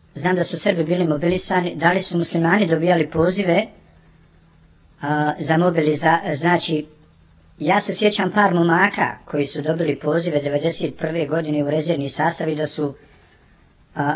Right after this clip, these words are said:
a, izbjegavali te pozive jer su se plašili da će biti poslani, a, ne znam, na ratišta u Hrvatskoj ili, mm, znači, mislim da je to devedeset prva. A da li su devedeset druge muslimani dobijali pozive,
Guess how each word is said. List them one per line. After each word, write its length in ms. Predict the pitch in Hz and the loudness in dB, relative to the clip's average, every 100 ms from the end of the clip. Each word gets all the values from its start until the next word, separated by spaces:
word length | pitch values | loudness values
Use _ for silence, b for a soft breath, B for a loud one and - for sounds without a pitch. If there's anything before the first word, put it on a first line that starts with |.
| - | -2
a, 200 | 147 151 | -2 -2
izbjegavali 680 | 165 147 165 151 175 165 123 | -2 0 2 4 4 4 2
te 180 | 151 139 | -2 -2
pozive 440 | 151 160 180 175 | 0 2 2 0
jer 100 | 175 | 0
su 140 | - | -4
se 100 | 160 | -6
plašili 520 | 170 180 180 - 165 160 | -2 2 0 0 -6 -6
da 180 | 156 147 | -4 -4
će 220 | - 156 | -2 -4
biti 280 | 160 170 127 | -4 -6 -8
poslani, 640 | 170 165 - 156 160 196 - - b b b b b b b b _ - | -6 -6 -4 -2 -2 -4 -8 -20 b b b b b b b b _ -2
a, 300 | 151 156 156 | 0 2 2
ne 140 | 165 | 2
znam, 220 | 151 131 | 0 -2
na 100 | 131 | -2
ratišta 520 | 143 160 156 139 - 139 | 0 0 0 -4 -2 -2
u 40 | |
Hrvatskoj 600 | 139 160 156 - - 143 | 0 2 2 0 -4 -2
ili, 220 | 139 139 | -2 -4
mm, 1400 | 127 - 165 113 107 - - 202 139 - - 85 92 147 | -6 -14 -16 -16 -18 -18 -16 -14 -14 -16 -18 -16 -14 -8
znači, 420 | 143 139 - 147 | -6 -6 -8 -8
mislim 280 | 160 160 143 | -4 -4 -4
da 60 | 131 | -6
je 60 | |
to 120 | 123 131 | -6 -6
devedeset 480 | 127 127 123 131 | -6 -6 -10 -12
prva. 320 | - 131 139 - b b b b b b b - | -12 -8 -6 -8 b b b b b b b -6
A 160 | 147 | -4
da 140 | 147 180 | 2 2
li 100 | 196 | 2
su 140 | - | -2
devedeset 560 | 175 175 180 190 196 175 | 0 2 4 2 2 0
druge 340 | 196 226 160 | 0 2 2
muslimani 520 | 151 147 170 165 175 | 0 0 0 2 2
dobijali 460 | 160 151 165 175 147 | 0 0 2 2 0
pozive, 640 | - 156 165 165 202 202 | -2 0 0 0 -2 -2